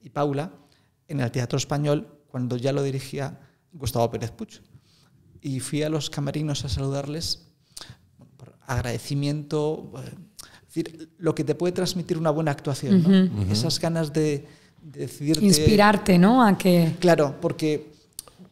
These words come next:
Speaker 1: o sea, yo tenía claro que quería hacer algo de esto, pero no sabía hasta qué punto podía inclinarse la bana-, la balanza, perdón, hacia un lado o hacia otro.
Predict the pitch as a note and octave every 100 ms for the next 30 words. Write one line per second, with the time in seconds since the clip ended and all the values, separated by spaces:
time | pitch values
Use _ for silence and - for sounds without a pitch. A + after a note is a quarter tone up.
0 | _ - - - - - E3+ E3+ G3+ F#3+
1 | F3+ F#3+ F#3+ - D3+ D#3 - F3 D3+ C3+
2 | D#3 - B2 C3 D3+ D3 E3+ E3+ - D3+
3 | C#3 E3 D#3+ E3 D#3+ D#3+ - _ _ C3+
4 | C3+ C#3 D#3+ F3 D#3 - D#3 D3+ D3 D3
5 | C#3+ C#3+ C#3+ D3+ D#3 D3+ D3+ D#3+ - C#3
6 | - D3+ D3 D3 D#3 C#3+ C3+ C3+ C3+ C3+